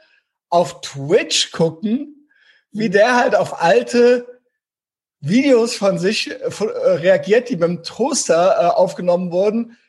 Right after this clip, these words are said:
Speaker 1: wie er halt sexu-, Frauen sexuell belästigt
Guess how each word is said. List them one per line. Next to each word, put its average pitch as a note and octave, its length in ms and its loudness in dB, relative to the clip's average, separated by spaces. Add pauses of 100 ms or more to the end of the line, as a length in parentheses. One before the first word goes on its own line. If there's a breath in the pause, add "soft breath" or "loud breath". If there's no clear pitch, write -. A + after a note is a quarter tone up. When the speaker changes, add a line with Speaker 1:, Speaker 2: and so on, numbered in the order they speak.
(160 soft breath)
Speaker 1:
wie F#3 140 -2
er F#3+ 280 2
halt F3+ 260 0
sexu-, - 500 -4
Frauen F#3+ 400 0
sexuell D3+ 520 0
belästigt C3+ 720 -2